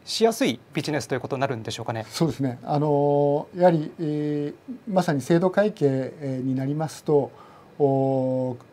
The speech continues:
Speaker 2: 税法を含めまして、会計法、あー、会社法、おー、国の特徴がやはり多く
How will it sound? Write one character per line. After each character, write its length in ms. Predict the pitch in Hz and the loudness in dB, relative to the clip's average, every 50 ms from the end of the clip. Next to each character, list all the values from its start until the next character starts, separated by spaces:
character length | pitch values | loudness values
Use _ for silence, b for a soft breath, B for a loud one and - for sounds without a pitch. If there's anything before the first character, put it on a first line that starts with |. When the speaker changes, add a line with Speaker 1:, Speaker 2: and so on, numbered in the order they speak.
| - - - - - 143 | -20 -20 -20 -12 -8 0
Speaker 2:
税 180 | 127 156 151 | 4 6 6
法 200 | 143 120 147 147 | 6 8 8 6
を 40 | 135 | 6
含 220 | 120 - - 170 | 4 2 -2 0
め 80 | 160 156 | 0 0
ま 160 | 156 160 147 | 0 0 -2
し 80 | - - | -4 -6
て、 280 | - 131 117 117 123 123 | -6 -6 -6 -6 -6 0
会 180 | - 147 139 | 0 2 2
計 240 | 127 143 143 139 135 | 4 2 2 2 2
法、 260 | 123 123 135 135 139 - 151 135 131 131 131 | 0 -2 -4 -4 -4 -4 -2 -2 -2 -2 -2
あ 20 | 131 | -4
ー、 40 | 123 | -4
会 120 | - 135 | -4 -2
社 140 | 123 147 131 | -2 -2 -2
法、 220 | 123 135 127 123 B B B B B B B B B - | -2 -4 -6 -6 B B B B B B B B B -2
お 280 | 147 139 139 139 135 | 0 2 2 0 -2
ー、 20 | 127 | 0
国 200 | - 175 180 175 | 2 2 4 4
の 100 | 165 160 | 4 2
特 180 | - 160 - | 0 -4 -4
徴 220 | - - 180 165 165 | 2 6 6 8 8
が 180 | 160 156 156 151 | 8 8 8 8
や 80 | 147 | 6
は 60 | 156 147 | 4 4
り 120 | 123 117 | 2 0
多 180 | 127 160 147 120 | -2 -4 -6 -6
く 180 | - - 117 | -6 -10 -10